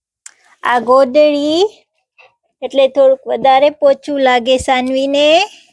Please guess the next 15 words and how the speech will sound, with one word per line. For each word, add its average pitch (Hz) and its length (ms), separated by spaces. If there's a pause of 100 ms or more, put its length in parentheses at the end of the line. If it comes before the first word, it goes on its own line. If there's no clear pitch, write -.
(680)
જો 285 140
અહીંયા 262 380
જોવો 262 340
સાનવી 254 420
શું 330 180
કરે 254 400
છે, 247 140
હું 233 140
તમને 226 280
બતાવું. 240 580
હાથ 254 220
નાખે 240 420
છે, 254 480 (520)
જો. 208 200 (1900)
જો. 202 300